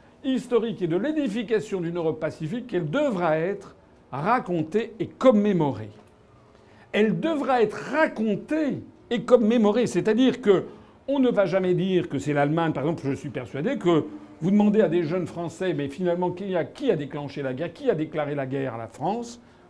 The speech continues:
Est-ce que c'est l'Allemagne qui a déclaré la guerre à la France ou est-ce que la France qui a déclaré la guerre à l'Allemagne ? » Pff, les gens n'en savent rien. Qui, comment ça s'est passé ? Quelles ont été les exactions commises dans un camp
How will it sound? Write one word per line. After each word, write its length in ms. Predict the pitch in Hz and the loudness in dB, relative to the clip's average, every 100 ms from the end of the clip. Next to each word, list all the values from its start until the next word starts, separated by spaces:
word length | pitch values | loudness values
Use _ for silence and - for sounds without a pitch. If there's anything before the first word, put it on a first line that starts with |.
| - - | -20 -6
Est-ce 120 | 160 | -4
que 100 | - | 0
c'est 120 | 202 190 | 0 4
l'Allemagne 300 | 190 196 160 | 4 2 0
qui 60 | |
a 20 | 147 | -2
déclaré 300 | 143 151 151 | 0 0 0
la 100 | 143 | 0
guerre 160 | 147 | 0
à 20 | |
la 100 | 170 | 0
France 220 | 175 349 202 | -2 -6 -6
ou 40 | |
est-ce 100 | - | -8
que 80 | 175 | -6
la 140 | 147 | -6
France 320 | - 180 180 | -4 -4 -4
qui 80 | 165 | -4
a 20 | |
déclaré 240 | 139 147 156 | -8 -6 -4
la 100 | 143 | -4
guerre 200 | 143 135 | -4 -6
à 20 | |
l'Allemagne ? » 380 | 123 127 185 233 240 - | -8 -4 -4 -4 -10 -8
Pff, 260 | 156 113 90 - - _ _ _ - | -4 -4 -6 -14 -20 _ _ _ -16
les 60 | 107 | -6
gens 80 | 147 | -2
n'en 100 | 127 | -2
savent 260 | - 110 190 | -4 0 2
rien. 240 | 208 131 - - - - - _ _ _ - - - - - - - - - | 2 2 -4 -16 -20 -20 -20 _ _ _ -20 -20 -20 -20 -20 -20 -20 -20 -4
Qui, 300 | 208 196 180 | 0 0 2
comment 240 | 202 190 | 0 0
ça 120 | 180 | -2
s'est 140 | 156 156 | -4 -2
passé ? 340 | 220 - 175 | -2 0 0
Quelles 240 | 196 160 165 | 0 -2 -2
ont 60 | |
été 280 | 165 160 202 | -4 -4 -2
les 200 | 160 139 | -2 -2
exactions 600 | 156 147 151 - 202 202 | -4 -4 -4 -6 -6 -4
commises 420 | 170 156 202 160 | -4 -4 -4 -4
dans 240 | 147 147 143 | -6 -4 -6
un 100 | 143 | -6
camp 280 | 202 214 | -6 -8